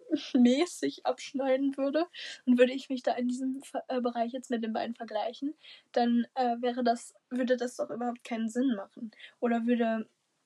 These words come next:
weiß ich nicht, äh, einer von den beiden sich mit mir in Erdkunde zum Beispiel vergleichen, dann wäre das ja auch das Gleiche. Also, ne, das,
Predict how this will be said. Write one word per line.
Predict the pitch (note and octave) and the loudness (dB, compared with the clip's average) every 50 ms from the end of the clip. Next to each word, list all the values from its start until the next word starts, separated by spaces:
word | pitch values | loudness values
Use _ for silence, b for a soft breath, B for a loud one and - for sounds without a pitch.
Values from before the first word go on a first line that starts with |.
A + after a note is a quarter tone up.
| _ _ _ _ - - | _ _ _ _ -14 -6
weiß | - A#3+ A3 A3 | -4 -4 -2 0
ich | A3 | 0
nicht, | A3 G#3+ - - - - | -2 -2 -4 -8 -8 -4
äh, | - A3 G#3+ G#3+ A3 A3 - - - | -2 -2 0 -2 -2 -4 -6 -6 -2
einer | A3 A#3+ B3+ B3 | 2 4 4 4
von | - B3+ A#3 | 4 4 4
den | A#3+ A3+ A3 | 4 4 4
beiden | - G#3+ G3+ G#3 A3 A#3+ | 2 2 2 4 6 4
sich | A#3+ A3+ - - | 4 4 2 -2
mit | A3+ - | -2 0
mir | - A3 A3+ B3+ D#4+ E4 D4+ - | 2 2 4 4 4 2 0 0
in | - A#3 A3+ A3+ A3 G#3 - _ - | 0 0 0 0 0 -2 -6 _ -8
Erdkunde | - A3 B3+ - - - C#4 B3+ B3+ B3 | -8 -8 -8 -6 0 2 4 6 6 4
zum | - - A3 | 2 -2 -6
Beispiel | A3 A3+ - A#3 A#3 | -6 -4 -4 -6 -6
vergleichen, | - - G#3+ - G#3+ G3+ G#3 G#3+ - - C4 C#4+ D4 B B B B B B B B B B B _ _ - - | -4 -6 -4 -2 0 0 0 -2 -2 -4 -4 -4 -4 B B B B B B B B B B B _ _ 2 4
dann | A#3+ A#3 A#3 A3+ A3+ G#3+ - | 4 6 6 4 2 -2 -2
wäre | - B3 B3 A#3+ B3 B3+ | 4 4 6 6 6 4
das | A#3+ A#3+ - - | 2 2 0 0
ja | A#3 - | -2 -2
auch | A#3 - | -2 -4
das | - A#3 A#3 - | -6 -6 -6 -6
Gleiche. | - A#3 A3 A3+ C4+ E4 D#4+ - - G#3+ G3 - | -4 -2 -2 0 0 -2 -4 -6 -6 -6 -4 -4
Also, | - A3 G#3+ G#3+ A3 G#3+ G#3 G#3 G#3 - - _ _ _ _ _ _ _ _ _ _ _ _ _ _ _ _ _ _ - | -4 -6 -6 -4 -4 -2 -2 -2 -4 -6 -10 _ _ _ _ _ _ _ _ _ _ _ _ _ _ _ _ _ _ -2
ne, | A#3 A3 B3 C4+ D4+ D#4 - - _ - | 2 4 4 4 4 0 -4 -12 _ -8
das, | B3 C4 B3+ B3 - - - | -2 -2 -2 -2 -4 -12 -12